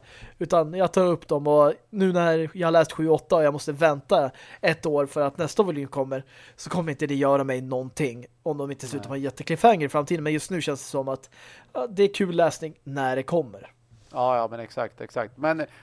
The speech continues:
Speaker 2: då nästan till det viktiga då. Alltså,
Speaker 1: Mm.
Speaker 2: tycker du att det,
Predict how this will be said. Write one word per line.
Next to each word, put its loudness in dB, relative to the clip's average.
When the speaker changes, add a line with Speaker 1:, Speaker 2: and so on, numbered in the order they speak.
Speaker 2:
då 0
nästan -4
till -6
det -4
viktiga 0
då. -2
Alltså, 2
Speaker 1:
Mm. -10
Speaker 2:
tycker 0
du 2
att 0
det, -2